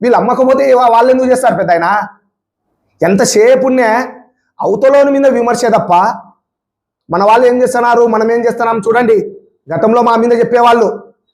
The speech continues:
ఇసుక దందా మాది అని, మాది కాదు ఇసుక దందా, మా ఇంటమ్మడి ఉండే వాళ్ళు తోలినారు, మేము కూడా ఒప్పుకుంటాం ట్రాక్టర్లు, మీ వాళ్ళు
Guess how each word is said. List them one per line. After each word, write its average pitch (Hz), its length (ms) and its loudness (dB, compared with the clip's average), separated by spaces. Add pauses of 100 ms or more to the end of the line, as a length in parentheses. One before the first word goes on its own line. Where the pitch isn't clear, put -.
(420)
ఇసుక 240 200 2
దందా 240 300 2
మాది 233 280 0
అని, 226 280 -2 (840)
మాది 190 320 -2
కాదు 233 200 4
ఇసుక 233 200 -2
దందా, 220 500 0 (920)
మా 160 200 -2
ఇంటమ్మడి 226 420 0
ఉండే 226 140 0
వాళ్ళు 233 180 2
తోలినారు, 226 380 0
మేము 226 160 -2
కూడా 233 120 0
ఒప్పుకుంటాం 233 440 -2 (1120)
ట్రాక్టర్లు, 196 680 -2 (380)
మీ 196 140 0
వాళ్ళు 262 600 2